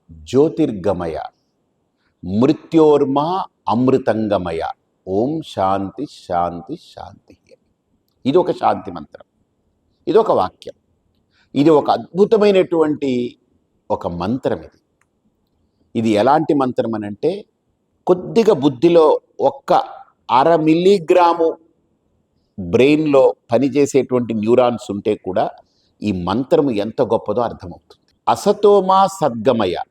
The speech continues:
అంటే, మామూలుగా దాని అర్థం ఏంటంటే, అసత్తు నుంచి సత్యము దిశగా నన్ను నడిపించు.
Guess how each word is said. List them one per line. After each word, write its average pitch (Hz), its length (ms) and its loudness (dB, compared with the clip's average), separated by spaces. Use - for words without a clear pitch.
అంటే, 120 220 2
మామూలుగా 135 440 2
దాని 131 200 2
అర్థం 113 300 -4
ఏంటంటే, 110 240 -4
అసత్తు - 440 0
నుంచి 156 500 -2
సత్యము - 600 0
దిశగా 131 480 0
నన్ను 110 260 -4
నడిపించు. 87 680 -12